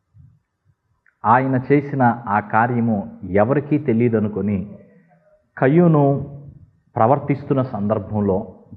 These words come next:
దేవుడు కయ్యూనుతో మాట్లాడి, కయ్యూనును అనేకమైన, ఆ, ప్రశ్నలు అడిగి, తన పాపాన్ని ఒప్పుకోవటానికి అవకాశం ఇచ్చి, తను తన పాపాన్ని ఒప్పుకోకుండా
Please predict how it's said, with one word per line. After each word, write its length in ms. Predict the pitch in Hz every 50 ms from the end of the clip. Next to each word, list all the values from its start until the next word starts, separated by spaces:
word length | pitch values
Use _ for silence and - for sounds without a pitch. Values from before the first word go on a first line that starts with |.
| - _ _ -
దేవుడు 720 | 98 95 95 123 139 170 180 185 175 160 147 127 - - -
కయ్యూనుతో 480 | 104 104 107 117 123 120 107 113 107
మాట్లాడి, 580 | 101 92 92 98 98 - 117 117 101 90 95 87 - - - _ _ _ _ _ _ _ _ _ _ _ _ _ _ _ -
కయ్యూనును 800 | - 131 143 151 160 151 147 139 139 135 131 127 123 113 - -
అనేకమైన, 840 | 107 110 123 127 127 123 127 127 123 120 113 110 110 107 104 95 - - - - - _ - 101
ఆ, 200 | 95 92 95 92
ప్రశ్నలు 640 | 90 - - - 113 110 - - - 139 127 117 110
అడిగి, 260 | 101 104 101 98 90
తన 360 | - - - - 104 101 104
పాపాన్ని 600 | 98 - 107 107 120 127 123 127 123 120 120 110 101 - -
ఒప్పుకోవటానికి 840 | - - - 123 120 123 117 113 113 113 107 107 104 - 104 95 - -
అవకాశం 560 | 92 92 110 120 - 131 123 120 127 - 117 107
ఇచ్చి, 380 | 98 - - - - 87 - - - - - _ _ _ _ _ _ _ _ _ _ _ _ _ _ _ _ _ _ _ _ _ _ _ _ -
తను 340 | 143 139 147 151 147 143 143 147
తన 160 | 139 131 127
పాపాన్ని 580 | 127 - 135 143 151 147 170 160 151 147 143
ఒప్పుకోకుండా 1080 | 143 - 131 123 - 151 147 - 156 143 - 143 131 123 123 127 120 110 110 - -